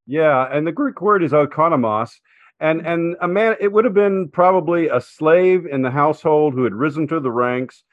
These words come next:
to be entrusted with running the whole estate. And this particular manager or steward probably had earned his freedom at some point. He would have had access to the master's wealth and would have acted as his business agent, essentially. I mean, the master wouldn't have,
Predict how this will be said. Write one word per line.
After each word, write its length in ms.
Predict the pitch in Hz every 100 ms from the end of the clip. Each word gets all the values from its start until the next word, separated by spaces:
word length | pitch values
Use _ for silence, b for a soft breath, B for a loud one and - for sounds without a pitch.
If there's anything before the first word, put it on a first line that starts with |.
| _ _
to 40 | 117
be 140 | 123
entrusted 540 | 117 110 147 143 -
with 180 | 120 117
running 260 | 113 117 117
the 60 |
whole 240 | 104 107 101
estate. 460 | - - 127 139 143
And 240 | 147 151 B B _
this 160 | 185 190
particular 800 | - 147 196 196 160 147 135 131
manager 540 | 135 143 151 135 135 123
or 60 |
steward 460 | - 147 151 143 117 _
probably 500 | 190 208 202 127 120
had 160 | 127
earned 360 | 120 135 139 127
his 140 | 113 -
freedom 360 | 147 151 113
at 120 | 95
some 240 | - 98 90
point. 340 | - 85 80 _ _ b b b b _
He 240 | 139 180 196
would 140 | 180
have 80 | 156 165
had 100 | 147
access 440 | 147 151 175 170
to 100 | -
the 100 | 123
master's 460 | 127 131 127 117 104
wealth 340 | 147 185 190
and 200 | 147 127
would 120 | 123 131
have 100 | 120
acted 360 | 123 127 123
as 140 | 120 107
his 140 | 110
business 380 | 101 165 139 -
agent, 300 | 95 90 92
essentially. 420 | - 147 143 101
I 40 | 107
mean, 200 | 127 127
the 60 |
master 400 | 135 185 185 156
wouldn't 320 | 131 143 127
have, 200 | 120 104